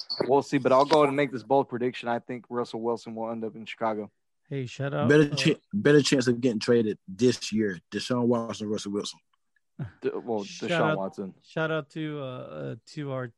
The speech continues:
Speaker 2: two Bears native, uh, Bears fans, right? Uh, Arsenio Blue, uh, uh, um, and, uh, Isaac Durham. So, uh, if you guys get this, oh my goodness, they're gonna be ecstatic.
Speaker 1: If you guys are hearing this, um,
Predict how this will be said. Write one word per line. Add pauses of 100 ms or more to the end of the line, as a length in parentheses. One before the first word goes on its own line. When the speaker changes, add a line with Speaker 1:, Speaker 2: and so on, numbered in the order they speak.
(140)
Speaker 2:
two (460)
Bears
native,
uh,
Bears
fans,
right?
Uh,
Arsenio
Blue, (640)
uh,
uh, (160)
um, (120)
and,
uh,
Isaac
Durham.
So,
uh, (400)
if
you
guys
get
this,
oh
my
goodness,
they're
gonna
be
ecstatic. (420)
Speaker 1:
If
you
guys
are
hearing
this, (240)
um,